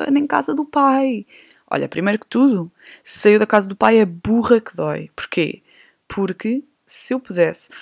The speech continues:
se eu tivesse o meu papá ou a minha mamã em Lisbon City,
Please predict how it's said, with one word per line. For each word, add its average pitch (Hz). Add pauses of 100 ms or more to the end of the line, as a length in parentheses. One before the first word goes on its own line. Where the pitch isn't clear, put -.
(140)
se -
eu 233
tivesse 202
o 196
meu 214
papá - (120)
ou 180
a 185
minha 220
mamã 196 (100)
em 180 (220)
Lisbon 170
City, 190